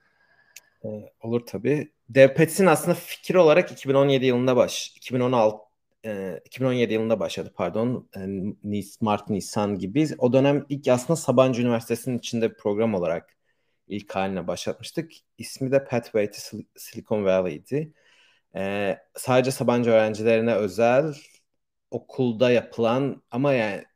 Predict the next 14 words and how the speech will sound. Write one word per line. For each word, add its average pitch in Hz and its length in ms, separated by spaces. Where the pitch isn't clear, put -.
online 120 480
değil. 123 380
O 107 420
Betül 110 400
var 92 260
dernekten, 90 760
e, 87 400
eski, - 420
çok 101 220
eski - 200
yayınlardan 98 520
hatırlayanlar 92 600
da 101 80
olabilir. 110 400